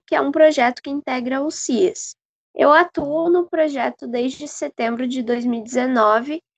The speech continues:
na área da comunicação do cies. Então, a gente trabalha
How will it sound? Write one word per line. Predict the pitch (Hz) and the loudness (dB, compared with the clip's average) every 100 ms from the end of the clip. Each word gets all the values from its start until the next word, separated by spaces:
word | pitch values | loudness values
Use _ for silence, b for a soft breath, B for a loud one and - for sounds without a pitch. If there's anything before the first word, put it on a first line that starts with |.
| - - | -12 2
na | 285 | 6
área | 285 269 262 269 | 6 6 2 0
da | 277 | 0
comunicação | 285 285 294 277 277 330 339 - 277 269 277 | -2 -4 -4 -8 -6 -2 -2 -2 -4 -4 -2
do | 339 | -4
cies. | - - - 185 226 | -4 -8 -4 -4 -4
Então, | 240 247 240 | -4 -4 -2
a | 262 | -2
gente | 254 254 - | -2 -4 -6
trabalha | 254 247 226 226 226 233 233 | -2 -2 2 2 4 2 0